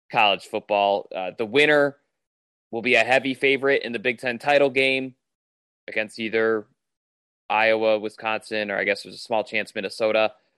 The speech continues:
The loser is probably going to the Rose Bowl. <laughs> It's kinda,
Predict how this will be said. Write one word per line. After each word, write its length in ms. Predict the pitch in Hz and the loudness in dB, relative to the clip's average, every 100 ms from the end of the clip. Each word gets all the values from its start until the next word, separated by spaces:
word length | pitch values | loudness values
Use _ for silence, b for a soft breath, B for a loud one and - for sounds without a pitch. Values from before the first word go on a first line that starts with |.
| _ _ _ _ _ _ _ _ _ _ _ _ | _ _ _ _ _ _ _ _ _ _ _ _
The 80 | - | -10
loser 600 | 101 123 127 139 135 135 | -4 -4 0 4 4 6
is 220 | 135 123 | 4 0
probably 440 | - 143 165 160 170 | -8 2 2 4 2
going 280 | 170 170 170 | 2 0 -4
to 120 | 170 | -10
the 80 | 151 | 0
Rose 240 | 170 175 | 0 0
Bowl. 400 | - 101 - _ - | -4 -6 -6 _ -14
<laughs> 100 | - | 0
It's 180 | 165 - | 0 0
kinda, 320 | - 151 143 | 0 2 2